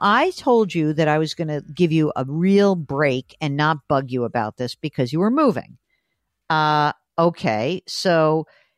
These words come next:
you're in the house. Where is my, where is my mark on my website?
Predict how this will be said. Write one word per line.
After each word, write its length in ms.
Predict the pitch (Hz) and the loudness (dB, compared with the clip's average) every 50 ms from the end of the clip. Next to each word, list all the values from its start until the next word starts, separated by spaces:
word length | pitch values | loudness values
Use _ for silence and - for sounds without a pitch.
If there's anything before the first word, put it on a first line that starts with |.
| _ _ _ - | _ _ _ -14
you're 640 | 120 123 139 160 175 185 185 202 214 233 247 240 _ _ _ _ - | -8 -4 0 2 4 4 4 4 4 2 2 0 _ _ _ _ -2
in 480 | 175 175 170 165 165 165 170 170 - _ _ _ _ - | 0 0 2 2 0 -2 -4 -6 -8 _ _ _ _ -4
the 80 | 131 | -4
house. 420 | 127 95 85 - - - - - - _ _ _ _ _ _ _ - | -4 -4 -8 -10 -12 -14 -14 -14 -18 _ _ _ _ _ _ _ -14
Where 320 | 151 160 165 175 170 160 | -8 -2 0 0 2 2
is 120 | 156 151 - | 0 -2 -4
my, 260 | 156 135 131 131 123 - _ - | -4 -4 -4 -6 -8 -12 _ -10
where 320 | 151 151 170 180 175 170 | -4 -2 -2 0 0 -2
is 140 | 170 156 - - - - | -4 -6 -8 -16 -18 -14
my 320 | - 143 139 135 131 127 | -8 -6 -4 -4 -2 -4
mark 460 | 123 127 127 127 120 110 - _ _ - - | -4 -4 -2 -2 -4 -4 -6 _ _ -12 -10
on 80 | 127 117 | -8 -8
my 120 | 113 107 | -8 -8
website? 460 | - - - - - - - 50 - | -10 -10 -12 -14 -14 -12 -12 -12 -12